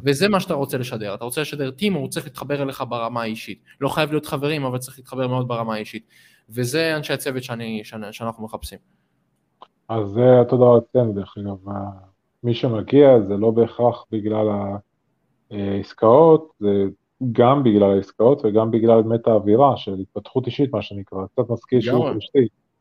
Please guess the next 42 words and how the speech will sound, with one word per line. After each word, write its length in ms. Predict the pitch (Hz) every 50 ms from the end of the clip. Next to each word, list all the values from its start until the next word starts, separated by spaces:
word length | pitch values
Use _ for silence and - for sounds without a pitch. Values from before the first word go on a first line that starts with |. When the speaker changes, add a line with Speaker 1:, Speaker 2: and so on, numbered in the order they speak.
| _ _ _
Speaker 2:
שאנשים 360 | - 113 104 101 - 120 120
משלמים 260 | 117 - 113 113 117
בשיווק 320 | 113 113 - 117 113 -
רשתי, 320 | 123 110 - - 160 156 -
כי 100 | - 107
יש 120 | 110 -
פה 180 | - - 110 107
עניין 220 | 107 110 110 110
של 140 | 107 - 107
ביחד, 500 | 92 95 98 104 131 143 - - 135 113 101 95 95 95 95 92 95 95 - _ _ _ _ _ _ _
והתפתחות 460 | - 104 - - 101 - - - 127 117
בסוף 340 | 113 - - 135 120 -
הם 200 | 123 120 117 113 113 127 131 131 127 - _ _
פתאום 180 | - 131 127 123
נזכרים 460 | 117 - _ - 120 123 139 143 131
שהם 200 | 135 131 117 113
לא 100 | 120 127
מוכרים 320 | 127 120 - - 135 127
שום 200 | 113 - - 123
דבר, 360 | 117 120 120 147 156 143 117
וזה 200 | 107 104 104 104
הכל 320 | 104 104 - - 127 120 117 - _ _ _ _ _ _ _ _ -
הייפ, 160 | 147 165 170
Speaker 1:
אופס. 180 | 147 - - 104
Speaker 2:
אבל 200 | 104 101 107 110 104 - _ _ _ _ _ _ _ _ _ _ _ _ - 123 - -
פה 120 | 143 139
Speaker 1:
כן. 60 | 131 120
Speaker 2:
זה 100 | 135 127
לא 120 | 135 135
שיווק 320 | 131 - 127 117 113 110
רשתי, 380 | 113 113 107 - - 180 175 -
פה 140 | - 120 117
זה 100 | 117 120
באמת 260 | 117 117 117 110 110
יש 180 | 120 107 - 110
גם 140 | 113 113
את 120 | 113 110 -
הקטע 300 | 104 - 117 113 - 117
של 140 | - - 107 107 110
זה, 80 | 139 147
ולנו 400 | 117 104 113 117 117 117 117 113
אישית, 340 | 107 107 - - 127 117